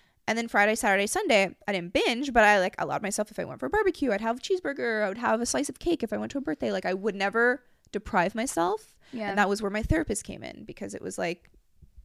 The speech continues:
Speaker 1: you know, with eating disorders in the past, you understand this. Like, you don't wanna get to a point where it's, it's scary
Speaker 2: Yeah.
Speaker 1: and become too focused on it. So honestly,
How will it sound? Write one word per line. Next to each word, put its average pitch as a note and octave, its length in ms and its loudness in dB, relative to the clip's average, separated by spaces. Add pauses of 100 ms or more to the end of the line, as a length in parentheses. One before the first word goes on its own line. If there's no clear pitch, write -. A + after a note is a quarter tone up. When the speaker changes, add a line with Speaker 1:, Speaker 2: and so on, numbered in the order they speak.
(200)
Speaker 1:
you F3+ 160 -10
know, C#3+ 140 -6
with F3+ 200 -4
eating G3+ 240 -8
disorders F3 420 -6
in F3+ 60 -10
the D#3+ 60 -10
past, - 320 -8
you G3 80 -4
understand F#3+ 500 -8
this. - 220 -10
Like, - 260 -10 (420)
you G3+ 100 -4
don't G3+ 100 0
wanna F#3+ 140 -4
get F#3 200 -2
to - 100 -6
a G#3 40 -4
point F3+ 380 -8
where E3+ 180 -4
it's, - 420 -10 (540)
it's - 160 -6
scary F#3 600 0 (280)
Speaker 2:
Yeah. G3+ 260 -4 (340)
Speaker 1:
and A#3+ 100 -2
become G3 280 0
too - 220 -2
focused F3 400 0
on - 160 -8
it. - 180 -14
So F#3 320 -2 (680)
honestly, C4 300 6